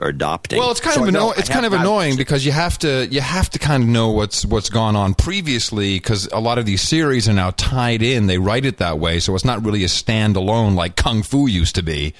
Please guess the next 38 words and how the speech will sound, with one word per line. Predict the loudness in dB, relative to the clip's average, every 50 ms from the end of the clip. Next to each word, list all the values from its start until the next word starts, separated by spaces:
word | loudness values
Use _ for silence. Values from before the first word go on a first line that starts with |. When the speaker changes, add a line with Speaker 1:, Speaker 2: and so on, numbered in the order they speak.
| -16 _ _ _ _ _
Speaker 2:
Where, | 0 2 2
Speaker 1:
Yeah, | 2 2
Speaker 2:
you | 0
Speaker 1:
and | 0 0
Speaker 2:
know, | 0 0
Speaker 1:
in | 0
fact, | -2 -2 -2 -4 -6
if, | -6 -8 -6 -2
if | -2 0 0 0
somebody | 0 -2 -2 0 0 2 2 2
wrote | 2 2 2 2 2
us, | 0 0 -2 -2
both | -2 0 0 0 0 -2
of | -2 -2
us, | -2 -2 -2 -2 0
uh, | 0 -2 0
to, | -2 -2 -2
bitching | -2 -2 -4 -4 -4 -2 0 0 0 0 0 0 0
about | 0 0 -2
the | -2 -2
fact | -2 -2 0
that | 0
we | 0 0
haven't | 0 -2 -2
talked | -2 -4 -2 -2
about | -2 -2 0
Rubicon, | 0 0 0 0 0 -2 -2 -2 -2 -2 0 0 -2
which | -2 0 -2
is | -4 -2
kind | -2 -2 -2 0
of | 0 0
up | -2 -2 -2 -2
our | -2 0
alley | -2 -2 -2 -2 0 0 0 0
insofar | 0 -2 -2 -2 -2 -2 -2 -2 -2 0 0 -2
as | -2 -2 -2
Speaker 2:
Yeah. | 0
Speaker 1:
a | -2 -2